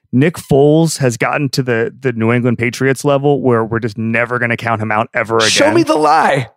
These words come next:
Speaker 2: That, that's where I'm at right
Speaker 1: Nick
Speaker 2: now.
Speaker 1: Foles,
Speaker 2: Show me why I'm
Speaker 1: in,
Speaker 2: wrong.
Speaker 1: in eight years, Nick Foles is gonna be quarterbacking, like, the Dolphins. And they're gonna be seven and eight going into week seventeen.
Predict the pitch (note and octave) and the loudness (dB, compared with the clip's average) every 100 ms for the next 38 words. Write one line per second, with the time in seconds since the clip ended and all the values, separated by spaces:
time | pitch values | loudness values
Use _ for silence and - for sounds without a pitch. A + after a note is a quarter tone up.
0 | _ B3 C4 C4+ C4+ C#4 D4 C#4+ C#4 C#4 | _ 0 0 0 0 0 0 2 2 2
1 | - G3+ E3+ A3 - D4 A#3+ G#3+ G#3 F#3+ | 2 2 4 4 4 2 4 4 4 4
2 | B3 D#4+ C#4+ C#4+ D4 D#4 E4+ C4+ G3+ F#3+ | 4 2 4 2 2 2 2 2 2 0
3 | - F#3 G#3+ B3 G3+ F3+ D3 A#2+ C#3 - | 0 0 0 0 0 2 2 2 -2 -2
4 | - D3 C#3+ B2 A#2 B2 B2 - C3+ C3 | 0 2 2 0 -2 0 -2 -2 0 0
5 | A#2 A2 G#2+ A2 G#2+ A#2 G#2+ - G#2 G#2 | 0 -2 -4 -6 -6 -6 -6 -8 -4 -2
6 | G2 F2+ - - - - - _ _ _ | -2 -4 -12 -14 -14 -14 -18 _ _ _
7 | _ _ - B2+ C3 C3 B2+ A#2+ A2+ - | _ _ -4 0 2 2 2 0 -2 -6
8 | - C#3+ D3 D3+ D3 C3 A#2+ - _ _ | -2 -2 0 0 0 -2 -4 -6 _ _
9 | B2 A2+ A2+ A2 - A2+ A2 - A2 A2 | -2 0 0 -2 -2 -4 -4 -2 -2 -2
10 | - G2+ F#2 G2 | -4 -8 -10 -14